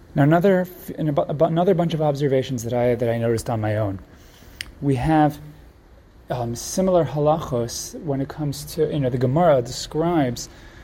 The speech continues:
that there's a special din that both the Ner Hanukkah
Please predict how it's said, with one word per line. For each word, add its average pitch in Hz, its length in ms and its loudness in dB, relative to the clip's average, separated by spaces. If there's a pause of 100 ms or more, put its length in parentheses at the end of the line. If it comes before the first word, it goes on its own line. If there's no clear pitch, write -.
(320)
that 139 320 2
there's 135 160 0
a 135 60 -6
special 165 560 2 (200)
din 143 400 2 (460)
that 143 480 2
both 175 380 0
the 160 60 -2
Ner 160 240 -2
Hanukkah 175 560 0